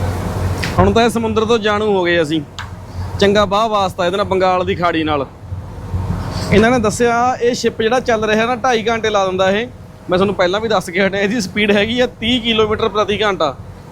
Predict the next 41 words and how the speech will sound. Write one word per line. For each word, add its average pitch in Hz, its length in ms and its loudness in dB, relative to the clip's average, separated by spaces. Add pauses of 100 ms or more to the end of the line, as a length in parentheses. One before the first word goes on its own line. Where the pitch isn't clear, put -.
(220)
ਤੀਹ 214 140 6
ਦੀ 247 120 6
ਸਪੀਡ 214 300 2
ਤੇ 208 120 2
ਜਾ 175 220 2
ਰਿਹਾ। 151 240 -4
ਜਿਹੜੇ 226 240 0
ਦੂਜੇ 202 520 -2
ਜਹਾਜ਼ 233 260 4
ਚੱਲਦੇ 208 280 0
ਨੇ 208 80 0
ਜਿਹਦੇ 220 140 -2
ਮੈਂ 240 120 0
ਗੱਲ 202 200 2
ਕੀਤੀ 196 320 -4
ਆ, 190 160 2 (440)
ਹੋਰ 208 180 6
ਕੰਪਨੀ 208 400 0
ਵਾਲੇ 202 140 2
ਪ੍ਰਾਈਵੇਟ 190 380 0
ਸ਼ਿਪ, 196 260 -2
ਅਹ, 175 80 2 (1300)
ਉਹਨਾਂ 220 260 0
ਦੀ 247 80 2
ਹੁੰਦੀ 226 220 2
ਆ 226 60 2
ਪੰਜਾਹ। 196 380 0 (2000)
ਬੋਟ 196 220 6
ਚੱਲਣ 214 280 0
ਤੋਂ 214 100 0
ਬਾਅਦ 226 120 0
ਅਨਾਉਂਸਮੈਂਟ 208 460 -2
ਕਰ 202 160 0
ਦਿੰਦੇ, 196 200 -2
ਕਹਿੰਦੇ 214 160 -2
ਜਿਹਨੇ 214 200 -2
ਬਾਹਰ 196 300 0
ਜਾਣਾ 196 220 -2
ਜਾ 175 180 0
ਸਕਦਾ 147 280 -2
ਭਾਈ। 139 200 -2